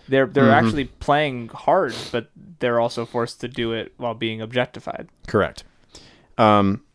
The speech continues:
Speaker 2: somebody said, "Well, this is going so well, we're gonna start a whole fucking league." And you have the Lingerie Football League. Rules are a little bit different here and there. It's seven-on-seven tackle football,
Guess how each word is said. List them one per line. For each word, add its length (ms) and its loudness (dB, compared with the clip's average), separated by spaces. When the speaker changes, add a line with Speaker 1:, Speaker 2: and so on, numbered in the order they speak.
Speaker 2:
somebody 420 4
said, 540 2
"Well, 100 -2
this 160 -2
is 160 -2
going 240 0
so 220 -2
well, 240 0
we're 100 0
gonna 160 -2
start 240 0
a 60 -2
whole 180 0
fucking 380 -4
league." 320 -12
And 100 0
you 60 4
have 80 2
the 100 2
Lingerie 600 4
Football 520 0
League. 320 -10
Rules 280 4
are 40 4
a 40 4
little 180 4
bit 180 -2
different 380 4
here 180 4
and 120 2
there. 200 4
It's 100 -6
seven-on-seven 880 4
tackle 380 2
football, 580 2